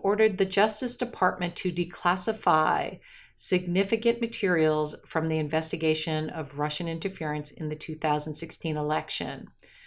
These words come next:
Trump ordered the Department of Justice to immediately de-, declassify twenty pages of a surveillance application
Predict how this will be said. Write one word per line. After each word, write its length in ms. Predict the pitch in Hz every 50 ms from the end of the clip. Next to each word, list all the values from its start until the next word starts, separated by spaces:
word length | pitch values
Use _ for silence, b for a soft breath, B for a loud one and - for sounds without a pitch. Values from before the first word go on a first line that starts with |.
| b b b b b -
Trump 300 | - - 220 262 262 -
ordered 320 | - 220 226 226 233 226 -
the 80 | 220
Department 500 | 185 190 185 - - 185 190 226 226 220
of 60 | -
Justice 400 | - 180 170 170 - 190 185 185
to 220 | - - - 185 175
immediately 560 | 160 170 175 202 226 262 - - 226 226 220
de-, 100 | 190 208
declassify 1040 | 208 - - - - - - 196 190 190 - 208 190 185 - 185 - 185 175 175 175
twenty 320 | - - 196 202 226 247
pages 540 | 240 - - 185 185 185 185 175 175 175 -
of 180 | - 175 156 160
a 160 | 160 160 - -
surveillance 680 | - - - 165 156 147 175 175 185 190 196 196 190 -
application 920 | - 175 175 - 208 - - - 175 175 - - - - - 170 170 160